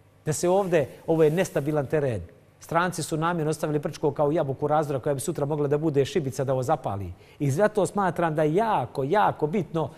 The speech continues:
i za Srbe i za Hrvate i Bošnjake da radimo na smanjenju utjecaja međunarodne zajednice, da ne budemo njihovi pijuni u rukama,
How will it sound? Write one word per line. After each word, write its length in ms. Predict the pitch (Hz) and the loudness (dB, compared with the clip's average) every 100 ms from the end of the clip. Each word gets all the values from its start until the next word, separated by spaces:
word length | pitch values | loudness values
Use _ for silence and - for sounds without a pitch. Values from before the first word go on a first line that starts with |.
| - - - | -18 -10 -2
i 120 | 190 | 0
za 120 | 165 | 2
Srbe 380 | - 214 175 180 | 2 2 0 -2
i 80 | 180 | 0
za 120 | 160 | 0
Hrvate 420 | 160 170 175 190 175 | 0 2 2 2 2
i 20 | |
Bošnjake 480 | 151 160 170 185 160 | 0 -2 -4 -2 0
da 140 | 151 | 2
radimo 500 | 175 165 151 156 147 - - | 4 4 2 0 0 -4 -12
na 120 | - 151 | -4 -2
smanjenju 480 | 156 156 190 180 | -2 -2 0 0
utjecaja 440 | 185 185 160 170 156 | 0 -2 -2 0 0
međunarodne 600 | 151 139 160 170 156 147 | 0 -2 0 0 2 0
zajednice, 560 | 190 156 147 - 156 131 - | 0 0 -2 2 2 0 -4
da 80 | - | -2
ne 80 | 165 | 0
budemo 260 | 175 160 165 | 2 2 2
njihovi 260 | 175 175 | 0 0
pijuni 320 | 156 170 185 | 0 -2 0
u 20 | 170 | 0
rukama, 420 | 180 165 151 | 0 0 0